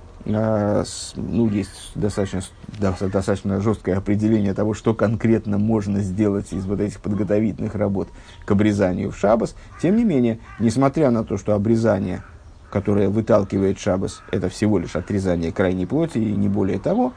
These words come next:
а, все подготовительные к этому работы тоже могут быть осуществлены в шаббас. А, пункт в виде митцва алейн в точности, как и сама заповедь.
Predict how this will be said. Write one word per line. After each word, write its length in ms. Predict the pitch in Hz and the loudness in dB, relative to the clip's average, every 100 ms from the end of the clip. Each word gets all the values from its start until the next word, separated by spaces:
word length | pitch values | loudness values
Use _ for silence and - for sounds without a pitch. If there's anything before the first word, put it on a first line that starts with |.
| - - - - | -12 -20 -14 -4
а, 280 | 107 113 | 0 0
все 220 | 104 - 170 | 0 0 2
подготовительные 840 | 131 120 117 131 139 113 107 104 | 2 2 2 2 2 0 0 0
к 60 | 107 | 0
этому 260 | 101 107 | -2 0
работы 320 | 117 180 226 175 | 2 2 0 0
тоже 260 | 180 160 | 2 2
могут 260 | 131 156 143 | 2 0 -2
быть 120 | 123 | -2
осуществлены 480 | 110 - - 131 160 | -4 -6 -4 -2 -2
в 60 | |
шаббас. 400 | - 110 95 - - - - - - | 0 0 0 -4 -14 -20 -20 -16 0
А, 240 | 104 104 | 4 4
пункт 420 | 104 202 247 214 | 4 2 4 2
в 80 | 117 | 2
виде 300 | 147 202 180 | 0 2 2
митцва 360 | 185 190 180 175 | 2 2 2 4
алейн 280 | 156 139 | 2 -2
в 120 | 127 - | -4 0
точности, 500 | 165 - 170 - 170 | 0 0 -4 -4 -2
как 300 | 156 170 151 | 0 -2 -2
и 60 | |
сама 380 | - 110 120 151 | -2 0 0 0
заповедь. 520 | 120 101 - - - | 0 0 -2 -8 -10